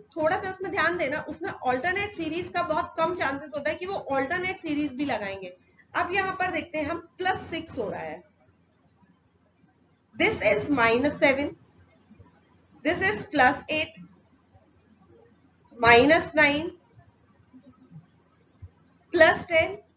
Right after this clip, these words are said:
Minus eleven होना चाहिए। तो इसमें से यदि हम minus करते हैं सेवन, टू, तो ये again हमारा टू ट्वेंटी सेवन आ रहा, means इस series में दो logic रख रहे हैं, एक तो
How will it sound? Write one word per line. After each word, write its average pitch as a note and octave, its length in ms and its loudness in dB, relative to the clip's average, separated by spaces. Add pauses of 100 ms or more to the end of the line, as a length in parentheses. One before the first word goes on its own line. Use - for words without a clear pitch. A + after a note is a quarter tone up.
(1300)
Minus C#4 640 -2
eleven B3 420 -2
होना G#3 200 -4
चाहिए। E3+ 380 -12 (340)
तो - 200 -8
इसमें E4+ 320 -6
से G#4+ 120 0
यदि F#4+ 140 -2
हम F#4 140 -2
minus C#4+ 400 -4
करते D4+ 220 -2
हैं E4 60 -4
सेवन, B3+ 380 -4 (640)
टू, E4 100 0 (540)
तो D#4+ 40 -2
ये E4+ 180 2
again D#4 240 0
हमारा F4 280 -2
टू E4 220 -10
ट्वेंटी E4 280 -8
सेवन E4 240 -6
आ D#4+ 80 -2
रहा, F#4 160 -4
means F#4+ 320 -10
इस - 160 -8
series E4+ 340 -6
में G#4+ 200 -2
दो - 240 -2
logic C#4+ 340 0
रख A3+ 180 -2
रहे G3+ 120 -4
हैं, F3 100 -8 (420)
एक E4 260 -6
तो F#4+ 80 -2